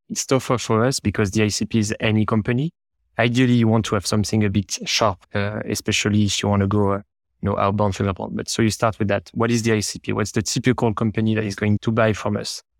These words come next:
And so for us at three sixty, for example, it, it's not industry, it's not the size. It's gonna be more, you know, the probability that they have internal knowledge that they wanna share, internal skills.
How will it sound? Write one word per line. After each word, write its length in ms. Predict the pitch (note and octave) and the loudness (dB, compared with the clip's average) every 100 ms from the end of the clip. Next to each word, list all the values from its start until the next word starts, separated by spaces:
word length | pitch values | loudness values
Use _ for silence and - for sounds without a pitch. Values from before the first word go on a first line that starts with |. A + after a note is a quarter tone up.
| - | -4
And 120 | A#2 G#2+ | 0 2
so 120 | A#2+ | 0
for 220 | - A#2 | 2 2
us 140 | C#3+ A#2 | 2 0
at 120 | G#2+ | -4
three 160 | - | -6
sixty, 380 | F#2 C3+ - A2+ | -4 -4 0 0
for 120 | F#2+ | 0
example, 280 | G#2 G#2 G#2 | -2 -2 -2
it, 80 | G2+ - | -4 -4
it's 220 | G#2 - | -6 0
not 180 | A#2+ - | -2 0
industry, 600 | A2 G#2 - - A#2 D3+ _ | -4 -2 -4 0 0 -2 _
it's 220 | - A#2+ - | -4 -4 -2
not 180 | A#2+ A2+ | -2 -2
the 240 | - - G2+ | -4 -6 -4
size. 440 | - A#2+ D#3 - | 0 0 0 -4
It's 220 | - G#2+ | -6 -2
gonna 160 | A#2+ A2 | 0 2
be 120 | A2 | 4
more, 340 | A2 A2+ A#2 - _ _ _ _ - | 4 4 2 -4 _ _ _ _ -4
you 60 | |
know, 160 | A2 A2 | -2 0
the 160 | G#2+ G#2+ | -2 0
probability 760 | C#3 B2+ A#2+ A#2+ A#2 - B2+ | 0 2 2 2 0 0 -2
that 260 | B2 A2 - | 0 -2 0
they 140 | G#2 | 0
have 280 | G2 G#2 G#2 | 2 2 2
internal 400 | A2+ G2+ A2+ A2 | 0 2 2 2
knowledge 380 | G#2+ G#2+ G#2 - | 2 2 0 0
that 140 | G#2+ | 0
they 100 | G#2 | 0
wanna 220 | G#2 G#2 | 0 0
share, 340 | F#2 - G2+ G2 _ _ B2+ | 0 0 -2 -4 _ _ -2
internal 380 | A2+ A2+ G#2+ | 0 2 2
skills. 480 | G2+ - A2+ - - | 0 -4 -8 -8 -10